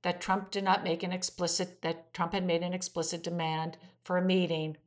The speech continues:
with Zelensky. And now we're gonna get into the trial balloons thrown by the Trump regime to see what they could get away with. These are rather fantastical, <laughs> for better, lack of better words.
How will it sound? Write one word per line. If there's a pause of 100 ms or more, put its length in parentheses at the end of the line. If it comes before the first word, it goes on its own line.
with
Zelensky. (640)
And
now
we're
gonna
get
into
the
trial
balloons
thrown
by
the
Trump
regime
to
see
what
they
could
get
away
with. (240)
These
are (140)
rather (640)
fantastical,
<laughs>
for
better, (120)
lack
of
better
words.